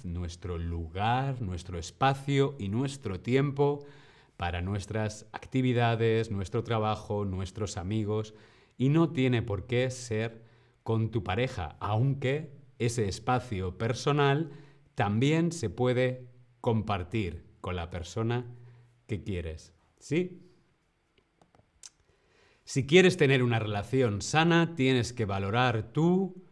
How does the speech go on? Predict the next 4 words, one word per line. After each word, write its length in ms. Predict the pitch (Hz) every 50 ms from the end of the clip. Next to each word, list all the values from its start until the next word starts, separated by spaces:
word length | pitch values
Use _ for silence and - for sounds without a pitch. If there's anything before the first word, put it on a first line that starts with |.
| - _ _ _
independencia 1400 | - 147 147 123 107 104 104 95 104 101 - 101 95 95 101 117 151 175 190 180 - - 196 185 175 175 175 180 - -
o 200 | - 135 131 117
tu 440 | 120 - 131 127 117 110 101 90 - -
dependencia. 1160 | 113 110 120 120 117 120 110 107 104 101 107 131 139 131 110 - - 101 90 85 80 80 80